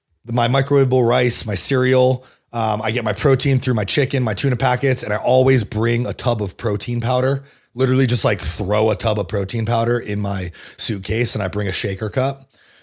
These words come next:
Um, and I get my fats through, obviously, chicken. I get peanut butter. So as long as you're willing to invest the time into figuring out what you need,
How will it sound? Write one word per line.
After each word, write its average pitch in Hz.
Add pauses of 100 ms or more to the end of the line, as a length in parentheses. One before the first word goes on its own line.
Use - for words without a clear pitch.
(180)
Um, 95 (340)
and 123
I 117
get 120
my 110
fats 131
through, 120
obviously, 110
chicken. 165
I 110
get 90
peanut 143
butter. 139 (380)
So 170 (540)
as 131
long 208
as 170
you're 180
willing 151
to -
invest 123
the 107
time 143
into 107 (320)
figuring 156
out 143
what 120
you 135
need, 123